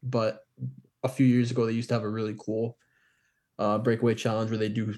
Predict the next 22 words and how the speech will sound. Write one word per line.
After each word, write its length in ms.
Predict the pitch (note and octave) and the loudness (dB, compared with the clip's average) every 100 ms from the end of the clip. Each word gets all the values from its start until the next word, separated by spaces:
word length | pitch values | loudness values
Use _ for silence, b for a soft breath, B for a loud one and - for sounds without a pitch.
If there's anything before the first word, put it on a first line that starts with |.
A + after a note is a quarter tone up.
| - | -8
crazy 480 | - A2+ A2 A2+ G#2+ | -2 0 0 -2 -6
stuff. 360 | - G#2+ G#2+ | -2 -2 -2
If 100 | - | -4
you 60 | A2 | -6
search 280 | G#2+ A2 G#2+ | -2 -2 -2
up 140 | A2 | -2
on 200 | G2+ G2 | 0 -2
YouTube, 380 | G2+ A#2+ A#2 G#2+ | -6 -6 -4 -4
like, 140 | - | -4
there's 140 | - G#2 | -4 -6
a 40 | |
bunch 240 | G#2+ G#2 A2 | -2 -4 -4
of 80 | |
wild 480 | G#2 G2+ G2+ G#2 G2+ | -2 -2 0 -2 -2
dekes 180 | G2+ A2 | -6 -6
from 140 | - | -4
that. 160 | G#2 G#2 | -4 -2
And 80 | A#2 | 0
now 160 | C3 | 2
it's 220 | B2+ B2+ C3 | 2 2 2
just, 220 | F#3 - | 0 2
like, 320 | G#2+ - - | 0 -2 -10